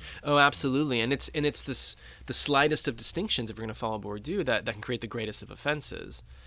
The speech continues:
Now, there, there is, of course, a lot of lee-, leeway given to both ends of it, but the kind of gaps that can, that can come up is, is, is, it's one point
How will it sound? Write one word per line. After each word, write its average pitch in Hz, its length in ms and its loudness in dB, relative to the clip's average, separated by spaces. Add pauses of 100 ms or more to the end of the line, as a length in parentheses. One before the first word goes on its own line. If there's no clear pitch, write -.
(260)
Now, 156 200 6
there, 147 140 6
there 156 160 10
is, 170 280 8
of 160 80 0
course, 139 200 0
a 117 40 -6
lot 117 140 2
of 110 60 -2
lee-, 123 120 -2
leeway 131 600 2
given 107 260 -6
to 98 60 -8
both 101 360 -4
ends 135 280 -4
of 110 120 -4
it, 87 140 -10
but 104 160 -10
the 113 60 -6
kind 135 440 -6
of 101 240 -6 (380)
gaps 120 400 0
that 98 180 -6
can, 98 420 -12
that 107 160 -12
can 98 140 -14
come 104 280 -10
up 113 280 -6
is, - 260 -14
is, - 640 -12 (160)
is, - 320 -12
it's 113 160 -14
one 131 160 -4
point 107 340 -12